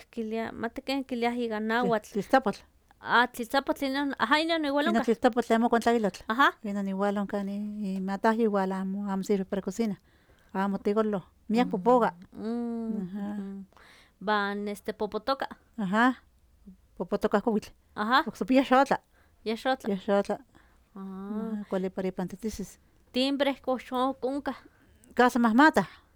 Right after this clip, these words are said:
Speaker 1: Ajá.
Speaker 2: Antes okatka mian, axa yikmo.
Speaker 1: Ma igual como iga kineh ni para ik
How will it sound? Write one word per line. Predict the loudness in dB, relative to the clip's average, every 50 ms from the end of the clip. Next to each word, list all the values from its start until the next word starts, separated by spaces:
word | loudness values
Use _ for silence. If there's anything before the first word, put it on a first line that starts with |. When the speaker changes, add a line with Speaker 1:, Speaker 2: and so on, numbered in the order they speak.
| _ _ _
Speaker 1:
Ajá. | -6 -4 -2 0 -2 -2 -4 _ -4 2
Speaker 2:
Antes | 4 4 4 4 2 0 0 2
okatka | 2 2 0 0 0 0
mian, | 2 4 4 4 4 4
axa | 2 2 2 2 2
yikmo. | 2 0 -2 -6 -10 -10 _ _ _ _ _ _ _ 0
Speaker 1:
Ma | 2 2
igual | 2 2 2 2 2 0 0 -4 -8 _
como | -2 -2 0 0 0 0 0
iga | -2 -2 -2 -2 -2 -2
kineh | -2 -4 -4 -2 -4
ni | -4 -4 -6 -4
para | -2 -2 0 0 0
ik | -2 -4